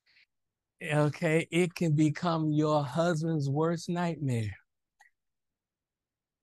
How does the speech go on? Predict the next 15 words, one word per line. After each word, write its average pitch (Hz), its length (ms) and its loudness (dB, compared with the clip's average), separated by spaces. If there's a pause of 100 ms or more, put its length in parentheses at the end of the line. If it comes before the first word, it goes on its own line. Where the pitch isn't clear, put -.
(960)
Can 160 140 4
I 151 80 8
get 160 160 10
a 160 60 8
witness? 202 680 2 (960)
<laughs> 170 200 -6
Amen. 196 680 8 (2250)
But 226 380 10 (1800)
what 185 540 8 (600)
can 170 460 4 (400)
stop - 720 6
and 147 180 4
break 165 280 4
that 147 180 -4
cycle? 135 460 -4